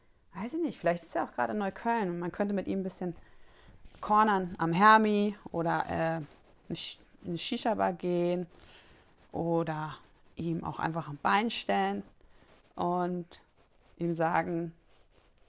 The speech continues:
dass er wieder nach Hause fahren kann. <laughs> Und, ähm,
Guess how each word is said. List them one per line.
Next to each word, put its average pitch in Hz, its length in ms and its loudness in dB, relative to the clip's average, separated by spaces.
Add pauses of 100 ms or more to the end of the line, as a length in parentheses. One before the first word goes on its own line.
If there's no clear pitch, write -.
dass 226 160 -10
er 233 140 2
wieder 240 200 0
nach 214 80 -2
Hause 226 220 4
fahren 175 240 -2
kann. 156 260 -4 (500)
<laughs> - 1400 -14
Und, 170 400 -2
ähm, 170 300 -6